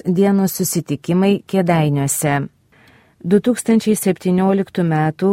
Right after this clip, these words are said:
balandžio ketvirtą dieną, devintą valandą penkiasdešimt minučių, Pojūčių teatro kūrybinės dirbtuvės,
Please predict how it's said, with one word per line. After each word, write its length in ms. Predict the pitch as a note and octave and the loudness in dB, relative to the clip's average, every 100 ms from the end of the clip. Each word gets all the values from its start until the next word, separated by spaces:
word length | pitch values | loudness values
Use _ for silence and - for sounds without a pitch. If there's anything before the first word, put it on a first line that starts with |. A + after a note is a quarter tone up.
| G3 | 0
balandžio 540 | F#3 F#3+ G#3+ A3 G#3+ G3+ | 0 2 4 4 2 0
ketvirtą 560 | G3 F3 F#3+ F3+ F3+ | -2 0 -4 0 0
dieną, 460 | D3+ D3 D3 D3+ F3 F#3+ - | 0 0 0 0 0 -2 -6
devintą 580 | E3+ F3+ F3+ A#3 G#3+ F3 | -2 0 2 2 2 0
valandą 480 | E3 F3+ F#3 F#3 F3+ | 0 0 0 0 -2
penkiasdešimt 880 | F3+ F3 F3 F3 E3+ E3+ F3+ F3 - | -2 -2 0 -2 0 -2 -2 -4 0
minučių, 560 | E3+ D3+ C#3+ - E3+ G3+ - - - - - | 0 0 -2 0 2 2 -2 -20 -20 -20 -4
Pojūčių 580 | G#3+ A3+ A3+ A3+ B3 | 2 2 2 0 -2
teatro 560 | - E3 D#3+ E3 F#3+ G3+ G3+ - | 0 2 0 0 0 0 0 -2
kūrybinės 640 | F#3 F3+ G#3 G#3 G3+ G3 | 0 0 0 2 2 0
dirbtuvės, 800 | E3+ F#3 - F#3+ D#3 C#3 C#3 | -2 -4 -2 0 2 2 0